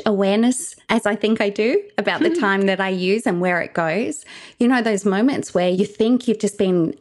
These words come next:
Speaker 1: like, maybe on your phone for five minutes, and it's like, next thing you know, there's half an hour gone. And it could be something else. It could be your favorite T V program. Nothing wrong, again, with watching television. It's just,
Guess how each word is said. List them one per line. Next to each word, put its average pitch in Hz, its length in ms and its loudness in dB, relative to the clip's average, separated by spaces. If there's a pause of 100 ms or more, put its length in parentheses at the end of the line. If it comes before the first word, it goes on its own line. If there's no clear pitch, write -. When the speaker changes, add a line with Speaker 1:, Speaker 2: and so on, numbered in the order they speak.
Speaker 1:
like, 170 320 -2
maybe 160 360 0
on 254 140 4
your 277 80 4
phone 269 320 0
for 277 140 0
five 240 340 -2
minutes, 240 460 2
and 190 160 2
it's - 200 -4
like, 196 300 0
next 202 220 0
thing 294 160 4
you 262 80 6
know, 214 140 2
there's 190 260 -2
half 254 340 -2
an 180 100 0
hour 226 280 2
gone. 160 400 -2 (100)
And 202 460 2 (240)
it - 260 -2
could 349 140 0
be 392 100 2
something 269 400 -2
else. 277 300 -2 (120)
It - 120 -8
could 254 100 0
be 233 220 0
your 202 180 0
favorite 202 380 -2
T 277 160 -2
V 247 120 2
program. 175 480 -2
Nothing 185 320 0
wrong, 233 320 2
again, 196 380 0
with 180 220 -2
watching 175 320 0
television. 180 680 0
It's - 300 -6
just, - 480 -4